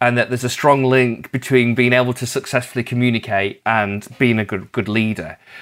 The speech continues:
you know, mastery of communication is in link to good leadership, but also mastery of control of our emotions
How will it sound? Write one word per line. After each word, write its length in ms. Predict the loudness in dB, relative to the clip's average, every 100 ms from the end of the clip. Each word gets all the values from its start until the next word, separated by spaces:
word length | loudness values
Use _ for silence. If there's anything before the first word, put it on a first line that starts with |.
| -20 -10 -4
you 60 |
know, 80 | -2
mastery 880 | 2 2 2 -6 -2 0 2 0 -4 _
of 120 | -4 -2
communication 800 | -2 -2 -2 -2 -2 -2 -4
is 140 | -2 0
in 160 | 0
link 180 | -2 -4
to 80 | -8
good 220 | -8 -4
leadership, 480 | 0 0 0 -6 -4
but 100 | -4
also 340 | -6 -8 -4
mastery 440 | -2 -2 -2 -4 -6
of 80 | -4
control 480 | -8 -4 -4 -4
of 100 | -2
our 240 | 0 0 0
emotions 720 | -2 -2 -4 -4 -6 -8